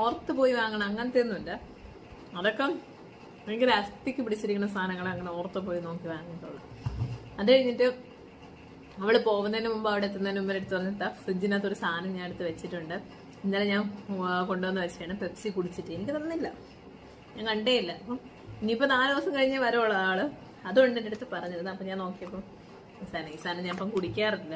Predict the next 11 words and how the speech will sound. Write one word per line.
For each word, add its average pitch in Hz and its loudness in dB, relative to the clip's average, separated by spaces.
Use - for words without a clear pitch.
അങ്ങനെ. 165 -8
ഇന്ന് 220 -2
ഞാനൊരു 233 2
മെറിൻഡ 175 -2
കുടിച്ചു 151 -10
കാറിൽ 175 0
ഇരുന്ന്, 170 -6
ഒരു 196 -2
പപ്സും 180 -6
ഈ - -8
സമയത്ത്. 170 -10